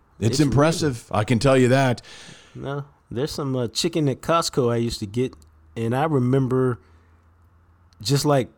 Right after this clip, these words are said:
Speaker 2: literally, I, 'cause I'm, I'm a price guy. I play these games with myself. I do all the shopping, all that stuff. I always have. I don't know why. Probably some Capricorn control freak stuff. But, um,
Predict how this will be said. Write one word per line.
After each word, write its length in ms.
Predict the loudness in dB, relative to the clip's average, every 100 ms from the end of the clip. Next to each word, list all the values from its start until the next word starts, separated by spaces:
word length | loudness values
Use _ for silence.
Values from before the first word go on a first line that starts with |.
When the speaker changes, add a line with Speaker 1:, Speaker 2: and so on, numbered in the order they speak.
| -4
Speaker 2:
literally, 520 | 2 6 6 6 4
I, 160 | 4
'cause 180 | 2 2
I'm, 160 | 2 2
I'm 160 | 2 0
a 60 |
price 380 | 2 2 2 -2
guy. 320 | -4 -6 -6
I 80 | -4
play 220 | -2 0
these 180 | 0 -2
games 300 | -2 0 0
with 80 | 0
myself. 300 | -2 -4 -2
I 40 |
do 160 | 2 4
all 140 | 4
the 80 | 4
shopping, 600 | 2 2 0 0 -2 -4 -4
all 160 | -4
that 120 | -4
stuff. 220 | -2 -2 0
I 60 |
always 280 | 2 2 2
have. 380 | -2 -2 -4 -6 -12 -20 -20 -20 -8
I 60 | -4
don't 100 | -2
know 60 |
why. 280 | -2 -2 -6 -12 _ _ _ _ _ _ _ _ _ _ _ -8
Probably 260 | -2 0 0
some 280 | 0 -2 -4
Capricorn 640 | -4 -4 -4 -4 -4 -4
control 460 | -8 -10 -6 -4 -4
freak 300 | -6 -8 -6
stuff. 420 | -8 -6 -10 -12 _ _ _ _ _ _
But, 460 | -12 -2 0 0 0
um, 680 | 0 2 0 0 -2 -4 -8